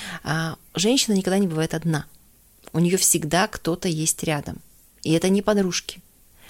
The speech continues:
а именно какая-то мужская фигура. Это папа, это какой-нибудь авторитетный взрослый человек в ее, в ее детстве, учитель, какой-нибудь наставник,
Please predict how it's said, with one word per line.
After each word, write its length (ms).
а 120
именно 220
какая-то 360
мужская 420
фигура. 480
Это 220
папа, 520
это 320
какой-нибудь 1000
авторитетный 640
взрослый 340
человек 400
в 40
ее, 140
в 80
ее 240
детстве, 600
учитель, 460
какой-нибудь 480
наставник, 720